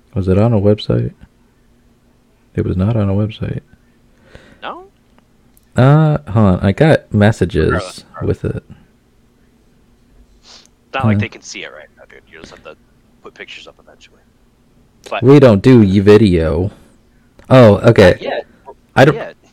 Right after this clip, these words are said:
Speaker 1: I'm not gonna go into the specs, but it's a Trace four M R refurbished Unit three from iBuyPower. I bought it for, like,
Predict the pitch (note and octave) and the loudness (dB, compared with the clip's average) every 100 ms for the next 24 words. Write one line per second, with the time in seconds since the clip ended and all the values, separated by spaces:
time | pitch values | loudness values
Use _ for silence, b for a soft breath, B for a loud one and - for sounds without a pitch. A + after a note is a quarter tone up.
0 | - C#3+ E3 E3 B2 A#2 A#2 A2+ G2 - | -4 0 2 2 2 2 0 -2 -4 -4
1 | - F2 G2+ - G2+ F#2+ - F#2+ F2+ E2+ | -2 0 0 0 0 0 0 2 4 2
2 | - - A2+ A2+ - A#2 A2 G#2 G2+ G2 | -2 -2 2 2 2 4 4 4 2 2
3 | F#2+ F#2 F2 b b G#2+ G#2+ G2+ - G#2+ | 2 2 0 b b 0 2 0 2 4
4 | G2+ G2 - F#2+ F#2+ G2 G2 F2+ - F#2+ | 4 2 0 -6 -2 0 0 -4 -4 0
5 | F#2+ - F2 - E2+ E2+ E2+ D#2+ D#2 E2 | 0 -2 -8 -4 -4 -2 -4 -6 -8 -8
6 | D#2+ D#2 b b b F2 F#2+ F2+ F2 - | -8 -10 b b b -4 0 0 -2 -4
7 | E2+ D#2+ - - | -4 -4 -6 -12